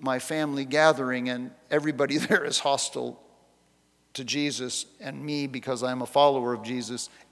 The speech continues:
except maybe one person? His presence, he's promised his presence. What about his provision? He's promised to provide for us. He says, "Yeah, but you don't know where my checkbook's at." <laughs>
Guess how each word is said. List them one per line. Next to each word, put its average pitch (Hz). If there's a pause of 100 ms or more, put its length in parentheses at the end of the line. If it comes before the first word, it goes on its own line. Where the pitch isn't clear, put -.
except - (440)
maybe 127
one 120
person? 135 (2250)
His -
presence, 254
he's 196
promised 254
his 196
presence. 220
What 269
about 247
his 233
provision? 196 (720)
He's 170
promised 240
to 175
provide 208
for 180
us. 139
He 156
says, 131
"Yeah, 165
but 151
you 202
don't 202
know 185
where 170
my 147
checkbook's -
at." -
<laughs> -